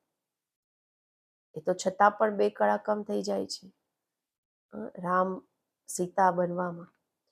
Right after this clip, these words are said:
પુરુષાર્થ ઉચ્ચ પદ પ્રાપ્ત કરવાનો કરવામાં આવે છે.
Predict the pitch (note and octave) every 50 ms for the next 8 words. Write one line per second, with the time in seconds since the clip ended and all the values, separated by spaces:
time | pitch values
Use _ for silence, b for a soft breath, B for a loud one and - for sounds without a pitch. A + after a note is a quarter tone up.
0 | _ _ _ _ _ _ - G#3 G3+ G3+ - - B3 A3+ A3+ A#3 A3+ - - -
1 | A#3 B3 A#3+ - - - - A3 G#3+ G3 G#3+ G#3 - _ _ _ _ _ _ _
2 | _ _ - F#3+ F#3+ G3 G3 - - - G#3 - - F#3+ F3 F3+ F#3 F#3+ F#3+ G3
3 | G3 F#3+ - F3+ F3 F3 F3 G3 G3 G3 G3 F#3+ F#3 E3+ E3 E3+ E3+ D#3+ - -
4 | - F3+